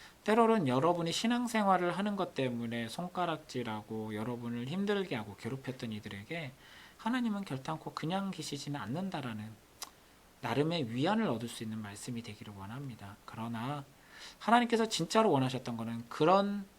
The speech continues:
심판받아야 될 사람일지라도 하나님을 의지하고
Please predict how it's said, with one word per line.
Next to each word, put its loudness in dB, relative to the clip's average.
심판받아야 4
될 4
사람일지라도 0
하나님을 8
의지하고 0